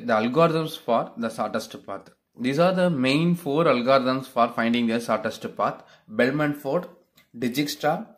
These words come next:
Floyd-Warshall, and Johnson's algorithms. Okay, the Bellman-Ford and Dijkstra are a single source shortest path.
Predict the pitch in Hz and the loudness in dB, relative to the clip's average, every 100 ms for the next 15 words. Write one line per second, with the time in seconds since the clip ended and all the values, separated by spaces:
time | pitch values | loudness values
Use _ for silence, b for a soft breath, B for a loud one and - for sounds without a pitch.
0 | b b b - - 123 160 175 147 131 | b b b -12 0 4 4 4 4 4
1 | 131 - 147 - - - 120 135 113 117 | 2 -2 -8 -8 -16 -6 -2 -2 0 0
2 | 120 117 123 117 98 95 95 95 95 95 | 0 0 -6 -4 -6 -4 -4 -4 -14 -16
3 | - _ _ _ _ _ _ _ _ _ | -20 _ _ _ _ _ _ _ _ _
4 | _ _ _ - 117 - b b b b | _ _ _ -16 -16 -18 b b b b
5 | b b _ _ _ _ - 131 127 147 | b b _ _ _ _ -4 -2 4 4
6 | 196 214 202 - 175 185 185 - 143 143 | 4 2 0 0 0 2 0 -6 -2 2
7 | 147 123 127 156 170 - 151 151 165 - | 2 2 0 0 -2 2 4 4 0 -2
8 | 120 131 170 - - 123 117 113 - 156 | 0 2 0 -8 -6 -2 0 0 -2 0
9 | 170 170 180 170 - 151 160 170 135 131 | 2 2 0 0 -2 0 0 -2 -4 2
10 | 120 117 - 113 98 90 - | 2 2 -4 -10 -6 -8 -8